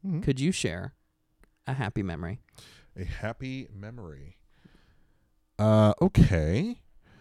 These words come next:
Speaker 2: It can be personal. It could be professional. It, and also, in you sharing the happy memory, it doesn't mean that it's your happiest.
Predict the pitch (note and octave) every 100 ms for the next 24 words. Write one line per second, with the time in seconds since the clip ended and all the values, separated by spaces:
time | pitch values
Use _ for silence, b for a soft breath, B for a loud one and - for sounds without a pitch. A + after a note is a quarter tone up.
0 | - F3+ F#3+ D#3 C#3+ A3+ B3+ D4+ D#4+ D4+
1 | _ _ _ G#3+ - G#3+ A3+ - - A#2+
2 | - F2+ F2+ b b b b _ - D3+
3 | - _ - E3+ E3 A3 - D3+ D#3+ -
4 | D3+ E3 F3+ - D#3 D#3 D3+ D3 D#3 C#3+
5 | C#3+ E3+ F#3 - C#3+ D#3+ D#3+ E3 D#3 D3+
6 | - D3+ D3+ E3+ F3+ D#4 - -